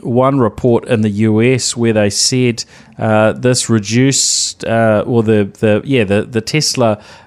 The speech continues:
uh, autopilot technology reduced the, uh, the risk of accident, uh, in Tesla vehicles since it came out by about forty percent.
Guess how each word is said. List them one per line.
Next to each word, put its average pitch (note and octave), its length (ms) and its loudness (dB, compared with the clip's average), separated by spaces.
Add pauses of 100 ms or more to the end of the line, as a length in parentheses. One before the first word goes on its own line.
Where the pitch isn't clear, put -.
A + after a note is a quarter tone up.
uh, A#2 240 0
autopilot A#2+ 920 0
technology A#2 1040 -2 (320)
reduced A#2+ 840 -2
the, B2 380 -2
uh, G2+ 420 -4
the A2 180 2
risk B2+ 680 0
of G#2 580 2 (140)
accident, B2 800 -2 (320)
uh, A2+ 360 0
in G#2+ 80 -2
Tesla B2 380 -2
vehicles A#2+ 340 0
since A2+ 200 -4
it - 80 -16
came A#2 240 0
out A#2+ 160 0
by A#2 100 0
about C#3 300 -2
forty C#3 460 0
percent. A#2 640 -4